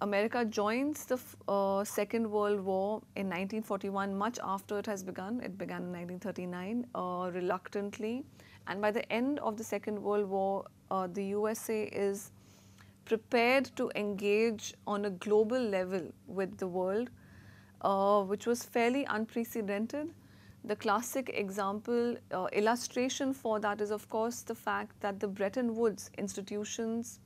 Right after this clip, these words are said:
the Bretton Woods, uh, negotiations took place in America, where it designed certain institutions, the I M F, the World Bank and the gat, which then became the W T O in nineteen ninety-five,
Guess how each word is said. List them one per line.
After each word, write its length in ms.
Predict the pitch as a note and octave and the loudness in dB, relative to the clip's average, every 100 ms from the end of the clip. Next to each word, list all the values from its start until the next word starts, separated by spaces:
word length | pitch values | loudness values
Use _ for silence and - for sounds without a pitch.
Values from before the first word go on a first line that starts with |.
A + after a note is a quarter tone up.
| - | -8
the 120 | F#3+ | -8
Bretton 440 | G3 - F#3 G#3 G#3 | -6 -4 -4 -2 -2
Woods, 300 | G#3 G3+ - | -2 -4 -4
uh, 280 | G3 F#3 F#3 | -2 -2 -2
negotiations 840 | F#3 F#3 G3 G3+ A3 G#3+ A3 A3 | -4 -2 0 0 0 -2 -2 -4
took 240 | - A3+ - | -4 -4 -4
place 400 | G3+ G3+ G3+ - - | -4 -2 -2 -6 -4
in 180 | - G#3+ | -2 0
America, 520 | G3+ F3+ F3 - A3+ C#4+ - - - - - - - | -2 -4 -6 -6 -6 -8 -16 -20 -20 -20 -20 -20 -6
where 200 | F3 F3 | -2 -2
it 140 | F#3 | -2
designed 500 | E3+ F#3 F#3+ F#3 G#3+ | -4 0 2 2 0
certain 720 | A#3+ - G#3+ A3 A#3+ A3+ A3+ - | -2 2 4 4 2 0 -2 -2
institutions, 800 | G3 G3 F#3 G3+ G3+ G#3+ A3 G#3+ | -6 -6 -6 -4 -4 -4 -4 -4
the 160 | - - | -6 -6
I 160 | F#3 | -4
M 160 | F#3 G3 | -4 -4
F, 300 | G3+ - - - - - - - - - - - - - | -6 -8 -20 -20 -20 -20 -20 -20 -20 -20 -20 -20 -20 -12
the 140 | - F#3 | -6 -2
World 340 | F#3 F#3+ F#3+ | 2 2 2
Bank 380 | F#3+ F#3 F#3+ - - | -2 -2 -6 -8 -8
and 280 | F3+ F3+ F#3 | -8 -8 -6
the 340 | F3+ F3+ E3 F#3 | -6 -4 -8 -4
gat, 420 | F#3 E3+ A#3+ - | -2 0 -2 -6
which 200 | F3 - | -10 -8
then 240 | - F3 F#3+ | -6 -4 -6
became 400 | F#3 F#3+ F#3 F#3 | -6 -6 -6 -4
the 80 | |
W 320 | F3 F3+ F#3 F#3+ | -4 -4 -4 -6
T 180 | F#3+ | -4
O 120 | F#3 F3 | -4 -4
in 200 | F3+ F#3 | -4 -4
nineteen 320 | F3 F3+ F#3 | -8 -8 -8
ninety-five, 800 | E3+ F3 F3 - F#3 F3+ G#3 | -8 -10 -12 -10 -6 -4 -4